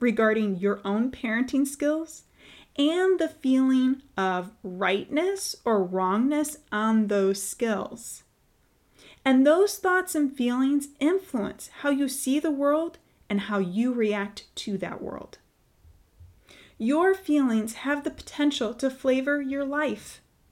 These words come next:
including your perspective of whether you think you are a good parent or not. Sometimes you may feel like you are superhuman and are doing a great job. And other times you may feel inadequate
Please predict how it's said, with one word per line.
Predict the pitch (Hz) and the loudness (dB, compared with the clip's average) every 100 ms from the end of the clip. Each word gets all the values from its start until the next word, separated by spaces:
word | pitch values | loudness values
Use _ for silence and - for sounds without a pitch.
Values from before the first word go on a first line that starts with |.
| _ - - - | _ -20 -20 -2
including | 247 233 277 262 226 | 0 0 0 2 2
your | 208 | 0
perspective | - 220 - 247 247 294 294 - | -4 -6 -4 -4 -2 0 -2 0
of | 240 233 | 0 2
whether | 240 233 | 2 2
you | 202 214 320 | 2 4 2
think | 349 285 247 233 | 2 0 0 2
you | 220 | 2
are | 196 | 2
a | |
good | 190 190 - | 0 -4 -6
parent | - 240 190 - - _ _ _ _ - | -6 -4 -4 -12 -20 _ _ _ _ -6
or | 185 | -4
not. | 175 165 - - - _ _ _ _ _ - - - - | -2 -6 -12 -18 -20 _ _ _ _ _ -20 -20 -20 -14
Sometimes | - 339 403 392 - 285 254 254 | -4 2 2 0 0 2 4 2
you | 302 | 2
may | 311 294 | 2 0
feel | - 269 285 302 | 0 0 2 0
like | 254 233 226 269 | 0 0 0 0
you | 285 - | 0 0
are | 202 185 | -4 -4
superhuman | - - 302 294 294 294 294 285 - 254 247 208 - - | -8 -2 2 2 4 2 2 -2 0 4 4 2 -2 -6
and | 240 | -2
are | 247 247 | 0 0
doing | 220 254 262 - | 0 2 2 0
a | |
great | 220 202 202 | -4 -2 -4
job. | 214 190 175 - - - - _ - - - | -4 -4 -4 -10 -18 -20 -20 _ -20 -20 -4
And | 262 247 | -2 2
other | 285 339 339 | 2 2 -2
times | - 349 339 - 262 | -2 -2 -4 -4 2
you | 294 339 | 2 4
may | 349 311 | 2 0
feel | 302 - 254 254 - | -2 -2 0 0 -2
inadequate | 247 - 196 180 - 185 - | -6 -4 -4 -4 -6 -6 -6